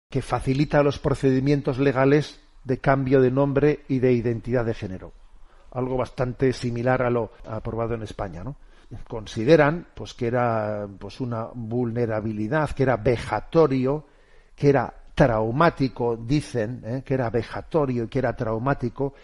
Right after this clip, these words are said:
que se pidiese dos informes psiquiátricos con, a, a médicos suficientemente familiarizados con estos temas, ¿eh? de la transexualidad. Y claro,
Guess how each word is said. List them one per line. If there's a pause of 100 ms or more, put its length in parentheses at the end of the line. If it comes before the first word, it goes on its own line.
(380)
que
se
pidiese (540)
dos
informes
psiquiátricos (540)
con,
a, (160)
a
médicos (140)
suficientemente
familiarizados
con
estos
temas,
¿eh?
de
la
transexualidad. (600)
Y
claro,